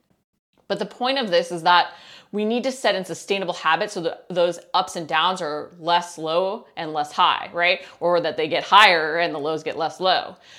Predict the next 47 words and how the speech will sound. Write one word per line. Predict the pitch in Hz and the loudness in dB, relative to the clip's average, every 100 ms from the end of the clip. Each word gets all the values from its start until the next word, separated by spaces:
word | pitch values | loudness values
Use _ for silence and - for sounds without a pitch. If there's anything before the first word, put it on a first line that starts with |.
| - | -16
But | 190 214 208 | -2 0 0
what | 214 254 | 4 4
you | 262 | 4
wanna | 240 240 | 0 -2
think | 254 269 | -4 -2
about | 226 196 | 4 6
as | 180 185 185 | 6 4 0
you're | 175 | -2
going | 170 156 | -2 -2
into | 160 - | -8 -12
this | 160 | -12
new | 196 | -6
year | 214 180 | -2 -2
is | 165 | -4
you | 175 | -6
have | - - 196 233 | -10 2 4 4
this | 247 247 | 2 -2
opportunity | 170 180 180 - - 160 151 156 | -2 -2 -4 -12 -10 -8 -8 -10
to | 151 | -12
break | 151 147 - | -10 -10 -10
the | |
cycle. | 156 139 143 - - - - - - | -10 -8 -8 -10 -16 -18 -20 -20 -10
Instead | 196 - 240 | -6 0 0
of | |
trying | 240 - 220 226 | 0 2 2 2
to | |
go | 196 190 | 2 2
with | 190 | 2
all | 170 170 | 2 2
these | 175 160 | 0 -4
restrictive | 151 - 175 175 - | -8 -6 -6 -8 2
fad | 180 180 175 | 4 6 6
diets, | 180 180 180 - | 6 6 2 -2
create | 180 175 175 | -4 -2 -2
these | 170 | -4
unsustainable | 175 170 170 185 170 165 | -6 -6 -8 -6 -4 -4
plans | - 175 175 | -2 -2 -2
so | - | -4
that | 170 170 | -2 -2
at | 170 | -2
the | 160 | -4
end | 175 | -6
of | 156 | -8
the | |
time | - 170 170 | -4 -2 0
you're | 160 | -4
thinking, | 160 170 165 | -8 -8 -8